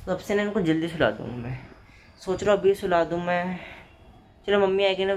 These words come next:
उनके बाद उनसे पूछूंगा, उसके बाद देखता हूँ सुलाना है नहीं। गाइस अभी मैं सोच रहा था कि ओरियो ले आऊँ, मेरे को ओरियो पसंद है ना, लेकिन गोल्डी पापा अभी प्रसाद देकर गए हैं, तो इसके अंदर मिला रस,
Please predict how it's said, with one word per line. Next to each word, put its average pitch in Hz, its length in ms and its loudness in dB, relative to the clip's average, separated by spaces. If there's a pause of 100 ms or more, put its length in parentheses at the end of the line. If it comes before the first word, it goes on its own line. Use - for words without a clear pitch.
उनके 165 280 -2
बाद 160 280 6
उनसे 156 160 0
पूछूंगा, 139 440 0
उसके 139 180 -4
बाद 135 220 2
देखता 123 340 -4
हूँ 120 80 -8
सुलाना 113 320 -4
है 110 100 -6
नहीं। - 1200 -12
गाइस 139 300 8
अभी 143 100 -2
मैं 151 120 -2
सोच 143 320 2
रहा 127 140 4
था 143 160 -2
कि 143 120 2
ओरियो 135 320 4
ले 127 100 -2
आऊँ, 131 120 0
मेरे 135 120 0
को 135 120 4
ओरियो 135 160 2
पसंद 135 340 0
है 131 80 0
ना, 156 140 -2 (460)
लेकिन 143 220 2
गोल्डी 131 260 6
पापा 135 240 4
अभी 135 180 2
प्रसाद 123 400 2
देकर 127 300 2
गए 117 260 2
हैं, 147 120 2 (680)
तो 135 220 0
इसके - 240 -4
अंदर 139 180 4
मिला 131 260 0 (100)
रस, 139 180 4